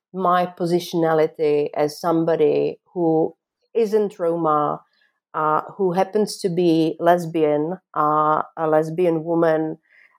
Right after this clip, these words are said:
uh, whose position, uh, is very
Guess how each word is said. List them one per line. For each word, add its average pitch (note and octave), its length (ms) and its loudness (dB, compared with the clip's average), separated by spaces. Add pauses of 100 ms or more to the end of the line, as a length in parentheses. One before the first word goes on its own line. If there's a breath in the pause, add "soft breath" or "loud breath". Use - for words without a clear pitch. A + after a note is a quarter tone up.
(140)
uh, D3+ 480 2 (180)
whose G3+ 320 2
position, F3+ 1000 0
uh, D#3 480 2
is D#3+ 580 -2 (800)
very E3 760 0